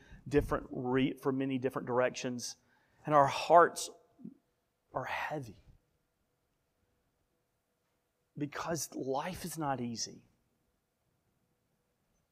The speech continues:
Life is not simple.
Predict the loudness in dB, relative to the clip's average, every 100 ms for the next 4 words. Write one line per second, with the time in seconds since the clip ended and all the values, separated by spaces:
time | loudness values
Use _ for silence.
0 | _ _ _ _ _ -6 -2 -2 -4 -8
1 | -4 0 0 -2 _ _ _ _ _ _
2 | _ _ _ _ _ _ _ _ _ _
3 | -6 -4 -6 -8 -16